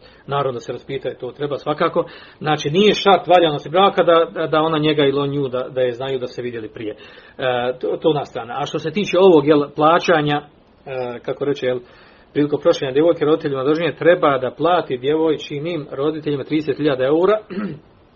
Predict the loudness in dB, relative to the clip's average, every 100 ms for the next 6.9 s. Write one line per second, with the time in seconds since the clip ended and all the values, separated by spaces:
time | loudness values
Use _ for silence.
0 | _ _ _ _ _ _ -20 -20 -20 -18
1 | -8 -8 -2 2 2 2 2 2 4 2
2 | 2 0 -2 -2 -2 -4 -6 0 2 2
3 | -2 -2 -2 0 -2 -6 -4 -2 0 0
4 | -2 -6 -20 -6 -2 -2 -2 -2 -2 2
5 | 4 6 4 2 0 0 0 0 -2 -2
6 | -2 -4 -4 -4 0 2 2 2 0